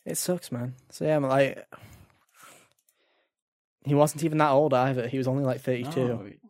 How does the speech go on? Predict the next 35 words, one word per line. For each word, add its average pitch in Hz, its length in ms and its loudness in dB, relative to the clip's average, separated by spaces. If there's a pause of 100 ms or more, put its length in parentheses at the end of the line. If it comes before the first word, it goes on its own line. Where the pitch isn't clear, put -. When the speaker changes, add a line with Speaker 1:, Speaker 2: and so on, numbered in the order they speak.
Speaker 2:
yeah. 135 300 -18
Speaker 1:
It's 131 240 -6
like, 131 260 -4 (680)
Speaker 2:
It's - 180 -20 (240)
Speaker 1:
it, 151 60 -6
Speaker 2:
way 143 140 -2
Speaker 1:
it, 170 40 -4
Speaker 2:
too 143 180 -2
Speaker 1:
it's 139 120 -8
just 127 200 -6
Speaker 2:
soon. 120 120 -14 (840)
Speaker 1:
Yeah, 127 260 2
man. 127 240 -2 (140)
It's - 120 -16
way 135 120 2
too 123 120 -6
soon, 120 260 -4
but 123 100 -4
no. 120 120 -4 (540)
Yeah, 131 160 -2
heart 139 240 2
goes 151 140 2
out 127 160 2
to, - 80 -4
like, 120 340 -4
his 131 160 -10
family 127 380 -4
and 123 80 -4
all 123 160 -2
of 123 60 -6
that 127 200 0
stuff, 123 320 -6
because 127 420 -8
it's 156 220 -12
like, 127 260 -8